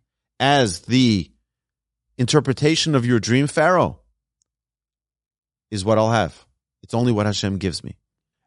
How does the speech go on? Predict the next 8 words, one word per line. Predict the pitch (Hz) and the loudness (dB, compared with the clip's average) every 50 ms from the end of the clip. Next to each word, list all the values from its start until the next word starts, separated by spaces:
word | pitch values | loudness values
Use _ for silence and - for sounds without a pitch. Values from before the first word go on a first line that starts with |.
| _ | _
It's | - 131 131 - - | -4 -2 -2 -2 -2
just | - 349 247 - - - _ _ _ _ _ - | -2 0 -2 -2 -2 -6 _ _ _ _ _ -4
a, | 131 131 - | -4 -2 -2
a | - 120 | -2 -2
change | - - 151 151 160 160 135 147 | -2 0 0 0 0 -2 -2 -2
of, | - 117 110 98 90 - _ - | 0 0 0 -2 -4 -8 _ -2
of | 101 104 90 90 | -2 -2 -2 -2
words, | 98 110 127 160 175 165 135 110 92 78 - - | -4 -2 0 2 4 4 4 2 0 -2 -6 -6